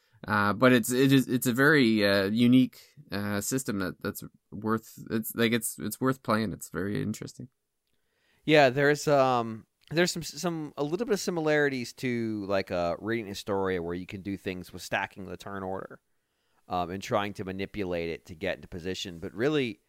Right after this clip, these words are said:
Speaker 2: how it works out really well in the, in the Bravely series is by, essentially by either, y-, y-, you can, if you can look at an enemy and just know, "I'm going to be able to wreck this thing if I,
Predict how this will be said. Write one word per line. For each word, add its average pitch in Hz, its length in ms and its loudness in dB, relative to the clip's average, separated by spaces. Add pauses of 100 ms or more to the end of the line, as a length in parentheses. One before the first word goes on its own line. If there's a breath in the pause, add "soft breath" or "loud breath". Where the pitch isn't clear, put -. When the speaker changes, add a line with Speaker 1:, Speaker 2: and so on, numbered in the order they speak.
(100)
Speaker 2:
how 165 280 6
it 214 100 0
works 143 320 0
out 117 320 4
really 117 320 -4
well 98 320 2
in 98 60 -6
the, 98 180 -6
in 101 460 -6
the 95 80 -8
Bravely 101 460 -2
series 87 600 -6
is 85 460 -8 (100)
by, 95 440 2 (100)
essentially 110 560 -4
by 98 240 0
either, 110 500 -2 (720)
y-, - 120 -18 (140)
y-, 165 180 -6
you 175 140 -2
can, 165 260 0
if 151 120 -2
you 160 140 0
can 156 100 0
look 185 160 0
at 170 140 6
an 143 80 0
enemy 131 300 0
and 110 100 -4
just 120 240 -6
know, 110 260 2
"I'm 107 200 -2
going 107 180 0
to 104 40 -4
be 104 140 0
able 101 160 0
to 92 100 -2
wreck 92 300 -2
this 117 180 -6
thing 110 340 0
if 95 220 -6
I, 92 300 0